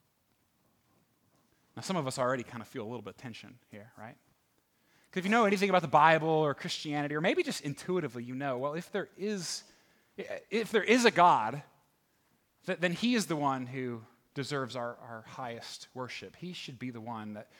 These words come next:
highest praise, highest delight, and, and, and all of that. We, we know that.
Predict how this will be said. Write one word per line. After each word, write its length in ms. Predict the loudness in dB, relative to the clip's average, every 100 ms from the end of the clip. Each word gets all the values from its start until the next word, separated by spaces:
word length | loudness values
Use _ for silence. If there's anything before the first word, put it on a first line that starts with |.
| -20 _
highest 480 | -2 0 0 -2 -6
praise, 440 | -4 -4 -2 -4
highest 600 | -6 -2 -2 -2 -2 -4 -8 -18 -20 _
delight, 500 | -6 0 2 2 -2
and, 320 | -8 -8 -10 -12 _ _ _ _ _ -20
and, 300 | -14 -12 -12 -14
and 120 | -14
all 160 | -10 -8
of 100 | -6
that. 220 | -6 -6
We, 200 | -8 -12 _ _ _ _ _ _ _ _ _ _ -10
we 140 | -6
know 240 | -2 -2 -2
that. 380 | -6 -10 -12